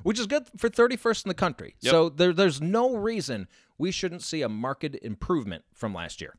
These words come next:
Speaker 2: Except for the fact that they don't get to play against teams that
Speaker 1: Okay.
Speaker 2: are bad.
Speaker 1: Uh, it's kinda
Speaker 2: That's,
Speaker 1: like
Speaker 2: that's
Speaker 1: Indiana.
Speaker 2: the
Speaker 1: I think this
Speaker 2: It's tough.
Speaker 1: Indiana has, is a
Speaker 2: Now
Speaker 1: better
Speaker 2: that kinda makes me wanna pull back my, the goal should still be to get the ninety-ninth ranked.
Speaker 1: It should
Speaker 2: but,
Speaker 1: be.
Speaker 2: you know.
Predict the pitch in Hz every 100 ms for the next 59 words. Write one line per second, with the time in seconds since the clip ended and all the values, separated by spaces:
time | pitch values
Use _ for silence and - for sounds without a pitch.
0 | - 110 95 131 123 - 131 117 117 107
1 | - 95 101 101 95 95 95 - 92 90
2 | 87 87 85 - - _ _ 131 139 131
3 | 131 120 - 98 - 104 151 113 - 101
4 | 95 85 76 82 _ - 165 175 - 214
5 | 220 208 - 190 175 165 120 113 143 185
6 | 156 147 160 - - 175 220 202 202 190
7 | - 160 143 143 165 180 170 151 143 135
8 | 143 127 113 117 117 113 101 92 - -
9 | 131 110 107 107 107 95 92 95 _ _
10 | _ - - 208 233 151 185 135 175 143
11 | 147 135 135 113 120 - - 117 117 120
12 | 110 110 107 107 95 117 - 123 85 -
13 | - 113 82